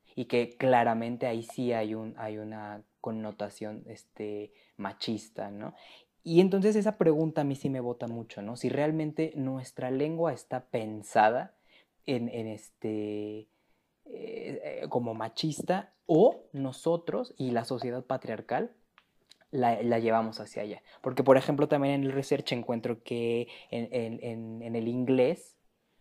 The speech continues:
¿no? No existe, ¿no? Esto como de, eh, o sea, que es muy general,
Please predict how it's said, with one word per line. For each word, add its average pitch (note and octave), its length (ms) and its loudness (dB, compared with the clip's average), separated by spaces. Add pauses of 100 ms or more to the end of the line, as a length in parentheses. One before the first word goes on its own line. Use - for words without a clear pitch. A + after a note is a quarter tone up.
(120)
¿no? A#2 380 -4
No C3 160 0
existe, C3+ 640 -4
¿no? B2+ 180 -4
Esto A#2+ 260 -4
como G#2+ 300 -6
de, G#2 400 -6 (400)
eh, A#2 1120 -10
o A#2+ 80 -8
sea, C3+ 140 -8
que D#3+ 100 4
es D3 80 6
muy D3 180 4
general, A#2 640 0